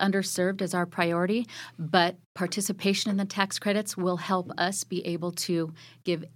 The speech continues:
anyone who desires that education and needs help,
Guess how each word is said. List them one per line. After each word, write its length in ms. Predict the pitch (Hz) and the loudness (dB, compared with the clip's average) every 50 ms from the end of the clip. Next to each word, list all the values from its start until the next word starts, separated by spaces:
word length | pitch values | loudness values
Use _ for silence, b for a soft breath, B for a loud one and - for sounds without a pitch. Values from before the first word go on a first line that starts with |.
| - - | -6 -2
anyone 460 | 208 220 226 233 220 190 175 180 175 | 2 2 4 2 2 2 0 -2 -2
who 120 | 147 160 175 | -2 -2 -4
desires 400 | 165 170 170 180 175 170 170 165 | -4 -2 0 0 0 0 0 0
that 120 | 175 165 | 0 0
education 560 | 170 160 160 175 170 - 170 165 165 180 175 | 0 0 -2 -2 -2 0 -2 0 0 -2 -2
and 180 | - - 170 165 | 0 0 0 0
needs 220 | 165 165 165 160 | 0 0 -2 -2
help, 340 | - - 175 170 160 165 | -2 -2 -2 -2 -2 -4